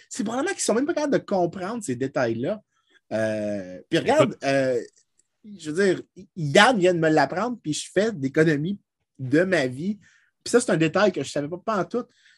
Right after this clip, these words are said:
Speaker 1: Eux autres qui ont pas le, le matériel pour comprendre, puis probablement pas le désir de faire des réformes non plus, parce que c'est toujours le fun de se mettre quatre, si on avait dit six cent mille fonctionnaires,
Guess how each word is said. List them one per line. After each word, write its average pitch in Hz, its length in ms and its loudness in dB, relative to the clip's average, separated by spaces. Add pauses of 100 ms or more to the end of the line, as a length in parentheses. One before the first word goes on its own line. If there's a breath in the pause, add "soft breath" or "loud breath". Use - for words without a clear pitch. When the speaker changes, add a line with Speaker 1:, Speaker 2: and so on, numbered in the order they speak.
(340)
Speaker 1:
Eux 175 180 6
autres 262 200 2
qui - 80 0
ont 147 100 2
pas 233 220 2
le, 175 400 2
le - 80 -2
matériel 156 640 2
pour 185 160 -4
comprendre, 151 600 -6 (540)
puis - 140 -14
probablement 190 340 4
pas 254 140 4
le 220 80 2
désir 170 380 8
de 151 100 4
faire 147 200 4
des 147 120 4
réformes 160 420 0
non 127 160 -2
plus, 165 160 -6
parce 117 140 -6
que 127 80 -10
c'est - 60 -14
toujours 175 200 -2
le 147 100 4
fun 165 200 -2
de 160 40 -4
se 156 120 -6
mettre 131 260 -4 (420)
quatre, 170 180 2
si - 120 -6 (100)
on 175 60 2
avait 170 180 6
dit 160 60 2
six - 420 -4
cent 185 240 0
mille 190 200 0
fonctionnaires, 180 520 -4